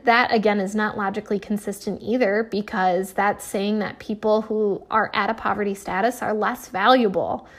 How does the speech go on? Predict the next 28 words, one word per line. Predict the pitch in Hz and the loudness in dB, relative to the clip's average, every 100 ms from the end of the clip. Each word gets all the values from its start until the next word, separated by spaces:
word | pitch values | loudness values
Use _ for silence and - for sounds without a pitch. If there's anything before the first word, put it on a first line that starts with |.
| - - - | -20 -20 -4
to | 247 | -2
society. | 233 220 214 185 180 - 87 - - - - 240 | 0 -2 0 2 0 -2 -6 -10 -16 -20 -4 0
And | 220 202 - | 2 0 2
that | 233 220 226 | 4 4 2
could | - 196 | -2 -2
not | 196 185 | -2 -2
be | 208 190 | -2 -2
more | 180 190 202 | -2 -2 -2
far | - 185 | 0 0
from | 180 196 | 0 -4
the | 180 | -6
truth. | - 175 - | -6 -8 -6
Again, | - 202 185 | -4 -2 -2
we | 202 220 | 0 0
are | - | 0
all | - 208 220 | -2 0 0
made | 220 196 | 0 0
in | 190 | -2
God's | 185 185 190 | -2 -2 -2
image. | - 185 180 185 - - - | -6 -6 -4 -6 -10 -8 0
God | 208 208 | 2 2
cares | - 208 208 | 0 0 0
about | - 190 - | 0 -2 0
all | - 214 196 | 4 4 4
of | 196 | 2
us. | 180 185 - - - - - | 2 0 -4 -16 -20 -16 -4
And | 220 214 196 | 0 2 4
therefore, | 214 214 226 220 - 202 190 185 - | 4 4 2 -2 -4 -2 2 2 0